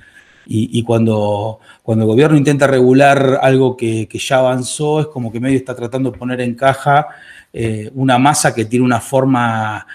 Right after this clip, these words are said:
que no es tan fácil de poner en una caja. Así que va a estar interesante ver cómo eso se desarrolla, sobre todo en Latinoamérica, ¿no? Que todavía no hay, no hay ganadores claros, salvo, eh, Mercado Pago y las, las tarjetas que son ubicuas en,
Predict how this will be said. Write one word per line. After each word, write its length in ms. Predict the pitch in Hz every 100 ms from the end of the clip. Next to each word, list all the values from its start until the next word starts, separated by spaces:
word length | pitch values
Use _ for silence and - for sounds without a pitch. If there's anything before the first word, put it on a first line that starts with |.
| - _ _
que 140 | 107
no 80 | 127
es 80 | -
tan 140 | 104
fácil 240 | - - 98
de 80 |
poner 300 | 110 92 92
en 60 | 143
una 200 | 120 120
caja. 300 | 110 98 113
Así 200 | - 123
que 320 | 120 120 107 - - - -
va 60 | 147
a 20 |
estar 180 | - 170
interesante 520 | 147 139 135 131 117
ver 140 | 117 113
cómo 220 | 113 117
eso 180 | 120 110
se 160 | 113
desarrolla, 580 | 107 - 110 123 - 120
sobre 200 | 123 135
todo 80 | 190
en 60 |
Latinoamérica, 640 | 165 151 143 156 143 120 110
¿no? 120 | 131
Que 120 | 127
todavía 240 | 110 113 117
no 100 | 120
hay, 180 | 117 113
no 140 | 117
hay 80 | 120
ganadores 380 | 117 120 120 -
claros, 340 | 147 139 -
salvo, 560 | 139 139 143 151 151 151 - - - _
eh, 280 | - 113 107
Mercado 560 | 110 113 113 117 117 117
Pago 580 | 127 131 131 127 127 - _ _
y 480 | - 139 151 156 202
las, 480 | 147 113 104 - - 117
las 160 | 98
tarjetas 480 | - 104 135 - 117
que 120 | -
son 200 | - 117
ubicuas 640 | 117 120 117 127 117 - 113
en, 340 | 107 104